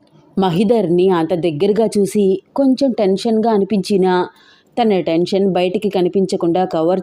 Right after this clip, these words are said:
చేసుకుంటూ వచ్చి రాని నవ్వు నవ్వుతూ, "హాయ్ మహిధర్ గారు, మీరేంటి ఇక్కడ?" అని వీలైనంత క్యాజువల్గా అడిగింది. "నీ గురించే వచ్చాను,"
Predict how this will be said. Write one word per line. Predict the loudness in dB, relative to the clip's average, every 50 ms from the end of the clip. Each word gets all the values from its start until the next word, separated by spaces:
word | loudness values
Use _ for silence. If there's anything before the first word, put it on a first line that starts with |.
| 0 -2
చేసుకుంటూ | -2 -2 -2 -4 -4 -2 -2 0 0 0 0 0 -2 -6 -12 _ _ _ _ _ _ _ -2
వచ్చి | -2 -2 -2 -2 -2 0 2 2 2
రాని | 2 2 2 2 2
నవ్వు | 2 0 0 0 0
నవ్వుతూ, | 0 0 0 -2 -2 0 0 0 0 -2 -6 _ _ _ _ _ _ _ _ _ _ _ -8 -4
"హాయ్ | -2 0 2 2 2
మహిధర్ | 2 2 0 0 0 0 0 0 0 0 0
గారు, | 0 0 0 0 -2 -4 -8 _ _ _ _ _ _ _ _ 0
మీరేంటి | 0 2 2 4 2 2 2 2 2
ఇక్కడ?" | 0 0 0 0 0 0 2 0 0 -2 -6 -12 _ _ _ _ _ -2
అని | 0 0 2
వీలైనంత | 2 2 2 2 2 2 2 2 2 2 2 2 0 -2
క్యాజువల్గా | -4 -4 -2 -2 -2 -2 0 0 0 0 0 0 0 0
అడిగింది. | 0 0 0 0 0 2 2 0 0 -2 -4 -10 _ _ _ _ _ _ _ _ _ _ _ _ _ _ -2
"నీ | 0 0 2
గురించే | 2 2 2 2 2 2 2 2
వచ్చాను," | 2 2 2 0 0 0 0 2 2 0 -2